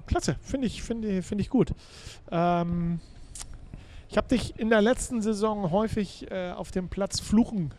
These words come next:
gehört und, äh, auch meckern gesehen. Ähm, da ist so einiges schiefgelaufen in der letzten Saison. Äh,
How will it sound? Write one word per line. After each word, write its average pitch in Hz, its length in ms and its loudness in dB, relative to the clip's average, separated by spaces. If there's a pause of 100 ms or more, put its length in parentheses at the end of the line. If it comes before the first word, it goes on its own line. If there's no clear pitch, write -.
gehört 147 560 4 (100)
und, 147 440 -4
äh, 147 400 -2 (140)
auch - 140 -2
meckern 170 440 2
gesehen. 165 500 2 (640)
Ähm, 160 720 0 (260)
da - 80 -8
ist - 140 -2
so 190 80 6
einiges 185 460 6
schiefgelaufen 151 800 4
in 151 140 2
der 151 100 6
letzten 156 400 4
Saison. 147 540 6
Äh, 147 200 4